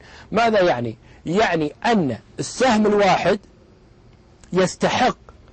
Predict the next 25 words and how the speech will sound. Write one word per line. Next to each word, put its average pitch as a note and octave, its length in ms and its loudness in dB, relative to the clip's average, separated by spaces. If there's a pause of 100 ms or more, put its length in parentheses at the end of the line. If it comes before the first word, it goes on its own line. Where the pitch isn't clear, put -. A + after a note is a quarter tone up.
(400)
من G3+ 160 2
الأرباح G3 540 0
الموزعة F#3+ 600 0
من D3+ 160 0
عشرين A3 380 0
ألف A#3+ 240 0 (320)
ثلاثة F#3 400 2
فاصلة G3 400 0
ثلاثة F#3+ 340 2
وثلاثين. C#3 420 -2 (300)
السهم G#3+ 380 0
الواحد G#3 520 2 (480)
يستحق F3 680 0
من D3+ 100 -4
الأرباح F3 400 0
الموزعة، G3+ 680 0 (840)
آه، C#3 680 0
اللي E3+ 180 2
هو B2 140 0
عشرين F3+ 340 0
ألف A3 320 0 (260)
ثلاثة F3+ 340 0
فاصلة F3+ 320 0
ثلاثة F#3 180 2
وثلاثين. C3 340 -2